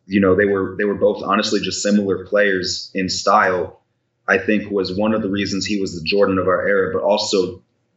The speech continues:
it, it was a weird thing because Jordan didn't have the same publicity. He did, like, he, he, you know, people gravitate toward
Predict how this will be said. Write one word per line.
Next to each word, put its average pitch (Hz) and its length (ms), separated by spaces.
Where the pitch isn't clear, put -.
it, - 160
it 107 160
was 101 180
a 92 140
weird 117 360
thing 113 240
because 98 240
Jordan 113 340
didn't 101 280
have 98 460
the 101 160
same 107 380
publicity. 104 580
He 120 60
did, 117 500
like, 104 160
he, 104 200
he, 101 460
you 107 160
know, 98 80
people 113 200
gravitate 107 520
toward 104 180